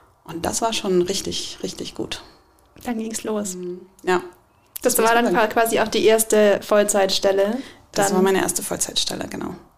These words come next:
Speaker 2: Okay, und dein Sohn war da dann elf, zwölf, sowas?
Speaker 1: Zwölf war der, genau.
Speaker 2: Mhm. Und
Speaker 1: Ja.
Speaker 2: dann ging das auch gut?
Speaker 1: Also tatsächlich, das ist halt so das, was du, das hast du mich ja gefragt oder mir gesagt,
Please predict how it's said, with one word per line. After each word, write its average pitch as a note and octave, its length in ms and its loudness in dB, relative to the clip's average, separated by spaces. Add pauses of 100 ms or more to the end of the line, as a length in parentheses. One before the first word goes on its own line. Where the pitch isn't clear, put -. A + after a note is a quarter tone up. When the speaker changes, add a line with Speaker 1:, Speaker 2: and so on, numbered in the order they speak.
(200)
Speaker 2:
Okay, G3+ 240 0
und G3+ 100 0
dein G#3 140 2
Sohn A3+ 280 4
war G#3 120 2
da A3+ 120 2
dann B3 400 0 (260)
elf, B3 220 -2
zwölf, G3 440 -2
sowas? F#3+ 160 -4
Speaker 1:
Zwölf F3+ 360 2
war - 80 -4
der, - 180 -8
genau. F#3 300 -4
Speaker 2:
Mhm. G#3 320 -2 (680)
Und - 80 0
Speaker 1:
Ja. G3 80 4
Speaker 2:
dann G#3+ 200 6
ging A#3+ 160 0
das - 120 0
auch - 200 0
gut? C4 340 2 (320)
Speaker 1:
Also G#3 220 8
tatsächlich, A3+ 560 2
das A3 160 4
ist B3+ 100 4
halt B3 160 6
so A#3+ 100 6
das, A3+ 160 6
was A3+ 180 4
du, A3 180 2
das G#3 260 0
hast A3 180 0
du G3+ 40 -4
mich F#3+ 180 0
ja F3 80 0
gefragt F#3+ 560 0 (140)
oder G3 160 6
mir G3 140 6
gesagt, F#3+ 440 2